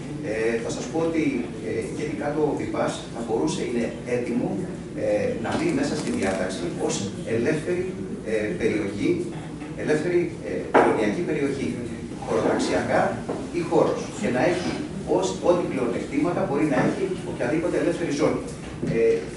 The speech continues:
σύμφωνα και με την, ε, Ευρωπαϊκή Ένωση. Αυτό βεβαίως είναι επιλογή αυτών οι οποίοι,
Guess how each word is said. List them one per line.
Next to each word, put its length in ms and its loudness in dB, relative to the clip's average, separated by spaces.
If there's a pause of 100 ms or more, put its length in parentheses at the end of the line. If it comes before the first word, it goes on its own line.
(100)
σύμφωνα 360 0
και 120 0
με 120 2
την, 100 0 (180)
ε, 20 0 (340)
Ευρωπαϊκή 400 6 (140)
Ένωση. 280 8 (640)
Αυτό 120 -4 (100)
βεβαίως 280 4
είναι 180 2
επιλογή 460 4
αυτών 260 0
οι 120 2
οποίοι, 200 2